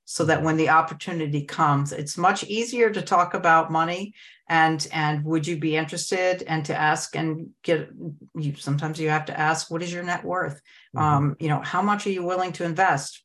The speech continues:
Speaker 1: Pretty far, you know, so you can kind of see where you can go with a particular deal. And it's, you have to have the money in order to, to close on the deal.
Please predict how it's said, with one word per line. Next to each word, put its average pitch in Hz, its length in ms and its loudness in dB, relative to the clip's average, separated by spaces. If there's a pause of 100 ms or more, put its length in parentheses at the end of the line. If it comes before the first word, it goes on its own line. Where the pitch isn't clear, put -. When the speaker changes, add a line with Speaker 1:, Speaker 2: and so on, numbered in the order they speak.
Speaker 1:
Pretty 254 640 -8
far, 208 760 0
you 196 120 0
know, 165 120 2
so 165 160 -4
you 180 80 -8
can 175 180 -4
kind 180 180 0
of 151 80 -6
see 214 440 -4
where 165 200 0
you 160 160 -2
can 151 180 -6
go 185 260 0
with 156 300 0 (100)
a 151 220 2
particular 156 480 -4
deal. 147 540 -4 (480)
And 180 360 2 (560)
it's, 131 480 -8 (140)
you 180 140 0
have 208 220 0
to 254 80 2
have 208 160 2
the 185 80 -4
money 196 280 4
in 165 140 -2
order 180 180 -2
to, 165 280 -8 (160)
to 170 100 -4
close 170 360 2
on 151 140 -2
the 143 80 0
deal. 143 480 -4